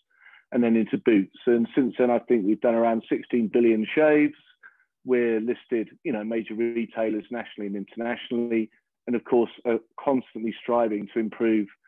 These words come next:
you know, the performance of the product, but also take note of the impact of the packaging, which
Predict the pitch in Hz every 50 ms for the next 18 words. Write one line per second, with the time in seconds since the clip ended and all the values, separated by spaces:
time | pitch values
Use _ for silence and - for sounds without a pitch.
0 | _ _ - - - 107 98 101 98 - 117 - - 156 156 143 113 95 - -
1 | 107 - - 131 123 113 110 104 - - - - 160 160 - - 143 131 - -
2 | 135 131 113 - 123 123 123 120 - - 127 110 101 _ - 127 123 120 113 120
3 | 123 110 - 113 113 - - - 113 113 - - - 120 - - - - - 113
4 | 107 104 101 123 - _ _ _ _ _ - 127 110 -